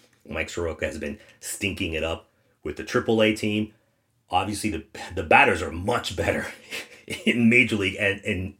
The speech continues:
and obviously in the playoffs. The reason I'm talking about Mike Soroka is because he tore his Achilles back in August twenty twenty. He had another surgery on the same Achilles in June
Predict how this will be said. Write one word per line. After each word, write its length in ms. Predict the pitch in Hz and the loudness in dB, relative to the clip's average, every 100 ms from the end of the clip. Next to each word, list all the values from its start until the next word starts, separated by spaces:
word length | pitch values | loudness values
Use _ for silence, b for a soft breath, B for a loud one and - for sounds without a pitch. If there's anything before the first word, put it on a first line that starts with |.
| _ | _
and 100 | 90 | -4
obviously 500 | 101 107 90 80 76 _ _ _ _ _ | -2 -2 -2 -6 -8 _ _ _ _ _
in 100 | - | -18
the 60 | - | -14
playoffs. 500 | - 143 160 - - _ _ _ _ _ _ _ - | -6 -4 -4 -6 -18 _ _ _ _ _ _ _ -12
The 80 | 80 | -4
reason 280 | 110 131 | -2 0
I'm 80 | 120 | -4
talking 240 | - 90 87 | -4 -4 -4
about 100 | 76 | -4
Mike 140 | 76 | -6
Soroka 520 | - 73 67 73 69 _ _ _ _ _ | -6 -6 -6 -8 -14 _ _ _ _ _
is 60 | - | -14
because 560 | 78 - 71 67 - - _ | -12 -8 -8 -10 -14 -20 _
he 200 | _ - | _ -14
tore 240 | 85 - 120 | -10 -4 -2
his 120 | 120 | -2
Achilles 400 | - - 78 76 | -6 -8 -8 -6
back 240 | 80 76 | -4 -6
in 60 | - | -6
August 400 | 71 73 73 - | -8 -6 -6 -10
twenty 240 | - 76 | -10 -10
twenty. 420 | 71 - - 67 - _ _ _ | -10 -12 -14 -14 -18 _ _ _
He 100 | - | -10
had 140 | 107 98 | -4 -2
another 540 | 85 85 101 120 120 | -2 -2 -4 -2 -4
surgery 540 | - 107 127 113 98 80 | -4 -2 -2 -2 -2 -2
on 200 | 90 85 | -4 -6
the 60 | |
same 420 | 82 - 110 113 113 | -6 -4 -2 0 -2
Achilles 480 | - 120 104 87 | -2 -6 -4 -6
in 160 | 85 90 | -6 -8
June 460 | 82 92 98 95 | -6 -6 -6 -8